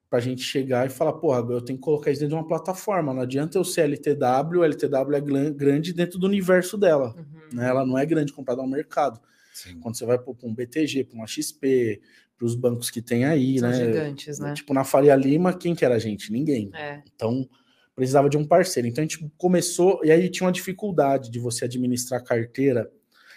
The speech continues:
Speaker 1: dos clientes. Nenhuma instituição queria abaixo de dez milhões, por quê? É, é muito dificultosa. Pra você administrar uma carteira, você precisa ter um C F P, que é um planejador financeiro, um planner, um cea, pelo menos, que é pra poder conversar com o cliente, de explicar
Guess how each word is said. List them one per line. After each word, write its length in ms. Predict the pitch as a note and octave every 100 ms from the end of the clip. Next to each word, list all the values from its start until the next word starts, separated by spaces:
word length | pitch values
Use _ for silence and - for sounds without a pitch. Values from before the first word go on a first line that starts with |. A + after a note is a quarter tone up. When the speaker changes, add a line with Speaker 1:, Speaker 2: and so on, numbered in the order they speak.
| _ -
Speaker 1:
dos 200 | A#2+ A#2+
clientes. 760 | A#2+ B2 D#3 F3 F3+ - - _ _ -
Nenhuma 240 | D3 E3
instituição 480 | G3+ F#3+ F#3 F3 F3
queria 380 | F3 E3+ D3 D3
abaixo 340 | B2+ A#2+ -
de 80 | B2
dez 220 | A#2+ A#2+
milhões, 320 | B2 B2 D3+
por 280 | D3+ - F#3
quê? 280 | - B2+ G#2+
É, 200 | A#2+ B2
é 40 | B2+
muito 340 | C#3 D3+ D3+
dificultosa. 840 | C#3+ - - G3 G3 D#3+ C3 G2+ - _
Pra 80 | -
você 180 | B2+ F3+
administrar 280 | F3 F3+ E3
uma 60 | -
carteira, 240 | D3 D#3
você 60 | D#3
precisa 180 | D#3+
ter 340 | E3 D3 A2+ - - - - -
um 120 | C3
C 160 | - C#3+
F 180 | C3+
P, 280 | D3 - F#3+
que 100 | F#3
é 40 | D#3+
um 80 |
planejador 540 | B2+ - C3 B2 B2+ B2
financeiro, 640 | B2 A#2+ A#2 - C#3 D#3+
um 80 | C3+
planner, 580 | - B2+ C#3 F3 F#3 F#3 - - - _ D#3
um 160 | D#3
cea, 440 | D#3 - C#3+ F3 F3
pelo 300 | D3+ C#3 C3+
menos, 320 | B2+ D3 -
que 80 | C3+
é 20 |
pra 100 | B2
poder 320 | - B2 A#2+
conversar 480 | A#2+ A#2+ A#2 A#2 B2
com 100 | A2+
o 20 |
cliente, 400 | - A#2 A2+ -
de 60 | A#2+
explicar 720 | - - A#2+ A#2+ A#2+ A#2